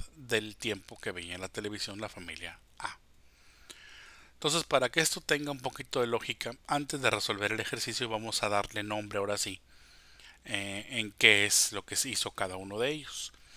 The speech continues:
Yo sé que esto se hacía primero, ¿sí? Pero a mí me gustaría que primero sepan lo que están haciendo antes de hacerlo. <clears throat> Ya que en el punto del inciso A dice, "Explica en tu cuaderno qué familia ve más televisión según cada uno de estos alumnos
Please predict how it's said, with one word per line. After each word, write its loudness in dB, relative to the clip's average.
Yo 4
sé 6
que 2
esto 2
se 2
hacía 2
primero, -2
¿sí? -4
Pero 2
a -2
mí 2
me 0
gustaría 0
que -8
primero -4
sepan -2
lo -4
que -8
están 0
haciendo 0
antes -6
de -2
hacerlo. 0
<clears throat> 12
Ya 12
que 8
en 8
el 4
punto -2
del -2
inciso 0
A 2
dice, 2
"Explica -2
en -6
tu -8
cuaderno 0
qué 2
familia 0
ve 2
más 0
televisión -4
según 2
cada 2
uno -4
de -8
estos -6
alumnos -8